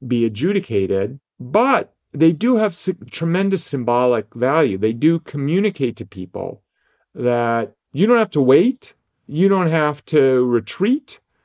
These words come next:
If somebody's on your property who doesn't belong there,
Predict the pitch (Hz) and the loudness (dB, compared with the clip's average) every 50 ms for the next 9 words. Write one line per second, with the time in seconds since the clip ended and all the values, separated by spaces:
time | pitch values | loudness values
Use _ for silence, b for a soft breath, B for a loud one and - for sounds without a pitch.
0 | _ - - - - - - 196 196 196 196 160 147 147 139 143 151 165 165 165 | _ -8 -6 -6 -4 -4 -4 -4 -2 -2 -2 0 0 -2 -2 0 2 2 2 2
1 | - - 165 165 165 175 170 - 196 185 196 190 185 175 160 151 127 123 - 143 | 2 0 0 0 0 0 0 0 0 0 0 -2 -2 0 0 0 0 0 2 2
2 | 151 147 160 143 135 127 123 127 127 135 151 165 175 175 185 185 185 185 185 - | 2 0 -2 -4 -2 -2 0 0 0 0 0 0 -2 -2 -2 -2 -4 -4 -6 -8